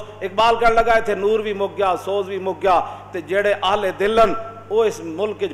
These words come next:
बड़े ही तबाह हाल न, बर्बाद हो गए। हुण दस मेरे पीरा, मैं हिंदुस्तान च रह के की करा?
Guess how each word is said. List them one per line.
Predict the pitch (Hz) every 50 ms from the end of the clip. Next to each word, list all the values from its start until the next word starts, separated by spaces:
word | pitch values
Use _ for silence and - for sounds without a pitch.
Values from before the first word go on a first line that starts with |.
| 131 -
बड़े | 175 196 214
ही | 214 208
तबाह | 196 196 185 180 185 208 202 185
हाल | 135 131 151 175 185 190
न, | 190
बर्बाद | 180 175 151 170 160 143 135 156 190 226 262 254 262
हो | 220 202
गए। | 170 185 202 196 160 - - - - - -
हुण | 147 233 294 285
दस | - 294 285 277 - 226
मेरे | 247 254 254 247
पीरा, | - - 240 240 247 247 233
मैं | 233 240 254 240
हिंदुस्तान | 233 226 202 233 220 - 226 220 226 226 214
च | 170
रह | 190 202 208 208
के | 202 202 185
की | - 196 226
करा? | 185 - 180 156 120